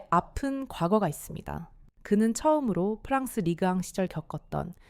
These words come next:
끔찍한 인종차별과 범죄 피해를 털어놓았습니다.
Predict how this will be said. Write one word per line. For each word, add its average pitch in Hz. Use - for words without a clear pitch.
끔찍한 277
인종차별과 175
범죄 185
피해를 185
털어놓았습니다. 165